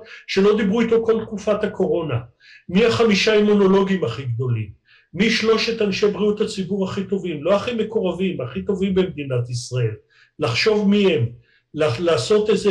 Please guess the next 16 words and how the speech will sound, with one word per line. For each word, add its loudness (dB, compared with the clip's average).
ועדה 2
כזאת 0
ולהקים -4
ועדה 2
של -8
מומחים, -2
איש 2
בקרה, -2
לא 0
יודע, 2
איש 0
ניסויים -2
רפואיים, -2
איש -4
בקרת -2
איכות, -4